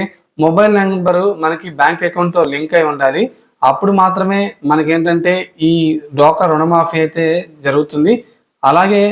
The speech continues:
మనకి ఏంటంటే డ్వాక్రా రుణమాఫీ అవ్వాలంటే ఖచ్చితంగా ఈ కేవైసీ చేసుకోవాలి. ఇక డ్వాక్రా లోన్ కి సంబంధించి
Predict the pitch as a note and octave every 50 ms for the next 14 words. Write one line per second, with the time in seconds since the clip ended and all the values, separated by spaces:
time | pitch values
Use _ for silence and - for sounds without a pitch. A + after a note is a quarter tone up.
0 | E3 D3+ D#3 D#3+ E3+ E3 F3 F3 F3 F3+ F3+ F3 F#3 F#3+ F#3 F3 E3+ E3+ E3+ E3+
1 | F#3 G#3 A3 - B2+ B2 C#3+ D3+ D#3 F3+ F3+ - G#3 G3+ G3+ G3 F3+ D#3+ D#3+ F3
2 | F3+ F#3 F3+ F3+ - F3+ F3 E3 D#3 D#3+ D#3+ D#3+ D#3+ D#3+ D#3 E3 D#3+ F#3+ G3+ -
3 | _ _ _ _ _ _ _ - E3 E3+ E3 G3 G#3 A3 G#3+ G#3+ G#3 E3+ D#3 F3+
4 | G3 F#3+ - G3 F#3+ F#3 F#3 F3 - - - - D3+ D3 - - - C#3 C#3 C#3
5 | D3 G3+ B3+ C4 B3+ G3+ G#3 B3 A#3 F#3 D#3+ D#3+ E3 F3 G3+ G3 A#3+ A#3+ A#3 A3
6 | G#3+ G#3+ A3 A3 G#3+ - - G3+ G3 G3 G3 G3 G3 G3+ F#3 - G#3 G#3